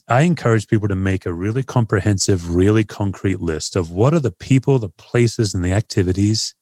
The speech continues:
that make you feel like a kid, uh, connect you to God. Because some anxiety, you can use these tools we've been talking about,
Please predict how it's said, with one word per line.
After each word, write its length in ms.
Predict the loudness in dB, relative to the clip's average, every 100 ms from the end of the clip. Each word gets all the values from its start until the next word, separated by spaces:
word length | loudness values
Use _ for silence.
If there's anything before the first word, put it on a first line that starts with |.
| _ _ _ _ _ _
that 380 | -10 0 0 0 _ _ _ -2
make 360 | 0 0 0
you 80 | -4
feel 240 | -2 0 0
like 200 | 0 -4
a 100 | -10
kid, 540 | -4 -2 0 0 -2 -8 _ _ _ _ _ _ _ -2
uh, 280 | 0 0 -2
connect 320 | -2 -2 0
you 60 | -2
to 100 | -2
God. 380 | -4 -4 -2 -4 _ _ _ _ -4
Because 520 | 0 2 2 0 -4 -4
some 320 | 0 2 2
anxiety, 920 | 2 2 0 0 0 -2 -2 -4 -8 _ _ _ _ _ _ _ _
you 240 | -4 -2
can 160 | 0 0
use 240 | 2 0
these 180 | -2 -4
tools 300 | 0 0 0
we've 120 | -2
been 120 | -4
talking 320 | -4 -6 -4 -6
about, 360 | -4 -4 -6